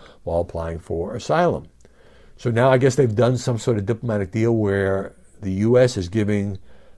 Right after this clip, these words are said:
Mexico two and a half million doses of the AstraZeneca vi-, uh,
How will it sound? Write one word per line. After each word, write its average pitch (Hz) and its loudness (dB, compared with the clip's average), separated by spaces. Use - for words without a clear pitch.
Mexico 110 0
two 117 2
and 110 4
a 113 6
half 104 2
million 104 0
doses 101 2
of 90 0
the 92 -6
AstraZeneca 104 0
vi-, 110 2
uh, 95 -2